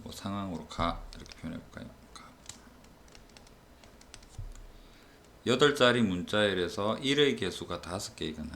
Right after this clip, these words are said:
일이 다섯 개. 그 다음에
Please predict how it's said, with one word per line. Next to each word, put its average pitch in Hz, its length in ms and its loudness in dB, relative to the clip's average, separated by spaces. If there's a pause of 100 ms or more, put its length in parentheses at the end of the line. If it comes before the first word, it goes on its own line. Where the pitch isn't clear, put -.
(360)
일이 113 460 2 (1120)
다섯 - 340 -8
개. - 140 -14 (3750)
그 - 100 -12
다음에 87 560 -4